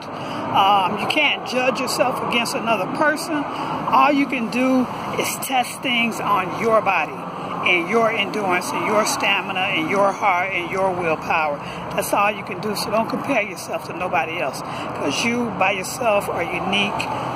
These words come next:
all by yourself. All right? So stay strong, fam. Uh, come out, come out of this, uh, pandemic healthier,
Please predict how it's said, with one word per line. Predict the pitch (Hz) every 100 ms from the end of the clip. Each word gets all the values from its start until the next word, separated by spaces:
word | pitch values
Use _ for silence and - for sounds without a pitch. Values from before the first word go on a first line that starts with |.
| - -
all | 190 196
by | 175
yourself. | 170 151 - -
All | - - - - - 185
right? | 175 180 - - - -
So | - 170
stay | 131 - 233
strong, | 226 294 226 220 214
fam. | - 233 208 208 208 - - - - -
Uh, | 190 185 185 175 170 - -
come | - 269 254
out, | 247 247 -
come | 302 277
out | 277 277
of | 247
this, | 247 -
uh, | - 214 202 202 -
pandemic | 262 214 220 254 254 254 233 - - - -
healthier, | 254 254 254 285 254 247